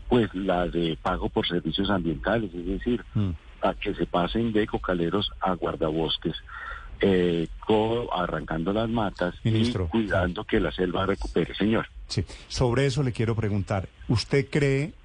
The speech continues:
Speaker 2: que es posible luchar contra molinos de viento? Quiero decir, contra la economía ilegal del narcotráfico, que está documentado que no hay mejor negocio que la ilegalidad. Y entonces
Speaker 1: Sí.
Speaker 2: los precios de la hoja de coca son altísimos,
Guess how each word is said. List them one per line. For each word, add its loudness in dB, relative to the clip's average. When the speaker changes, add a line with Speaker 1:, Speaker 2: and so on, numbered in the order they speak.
Speaker 2:
que 2
es 0
posible 2
luchar 2
contra 0
molinos 2
de 2
viento? 2
Quiero 6
decir, 2
contra 2
la 2
economía 2
ilegal 2
del 2
narcotráfico, 0
que 4
está 4
documentado 2
que 0
no 4
hay 4
mejor 2
negocio 2
que -2
la 2
ilegalidad. 2
Y 2
entonces 2
Speaker 1:
Sí. 4
Speaker 2:
los 2
precios 2
de 2
la 4
hoja 2
de 0
coca 2
son 2
altísimos, 2